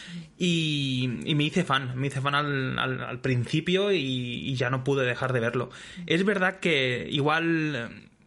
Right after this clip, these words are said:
engrandecen un poco la fama de, de John Wick, porque desde el principio este miedo que le tienen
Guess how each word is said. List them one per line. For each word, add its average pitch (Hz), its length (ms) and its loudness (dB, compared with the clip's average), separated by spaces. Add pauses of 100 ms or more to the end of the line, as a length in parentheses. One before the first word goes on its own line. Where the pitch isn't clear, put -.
(120)
engrandecen 160 640 2
un 160 200 2
poco 170 380 0
la 131 180 0
fama 151 340 0
de, 143 260 2
de 135 160 0
John 143 140 0
Wick, 160 240 0
porque 143 220 -2
desde 131 140 0
el 127 60 -2
principio 147 560 -2 (640)
este - 260 2
miedo 190 280 4
que 175 100 -2
le 151 120 2
tienen 180 400 -2